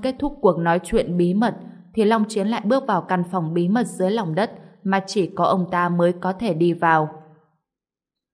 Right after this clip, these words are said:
Ông ta giơ tay, nhỏ một giọt máu lên cột trụ chính giữa phòng. Ngay sau đó, trên trụ đá chuyển ra một thứ sức mạnh bí ẩn, một màn sáng hiện ra. Trong màn sáng,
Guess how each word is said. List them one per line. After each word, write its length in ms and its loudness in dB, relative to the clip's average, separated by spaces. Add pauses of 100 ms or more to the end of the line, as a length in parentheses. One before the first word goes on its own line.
(360)
Ông 220 0
ta 120 -2
giơ 320 0
tay, 300 -2 (240)
nhỏ 200 0
một 140 4
giọt 260 -2
máu 220 0
lên 300 0
cột 220 0
trụ 220 0
chính 260 -2
giữa 240 -4 (100)
phòng. 260 -2 (560)
Ngay 220 0
sau 220 -4
đó, 340 -2 (300)
trên 200 2
trụ 140 -2
đá 220 0
chuyển 320 -2
ra 200 -2
một 240 2
thứ 160 0
sức 260 -6
mạnh 240 -2
bí 200 2
ẩn, 320 0 (300)
một 240 6
màn 280 0
sáng 340 -4
hiện 260 0
ra. 420 0 (640)
Trong 220 0
màn 180 0
sáng, 420 -4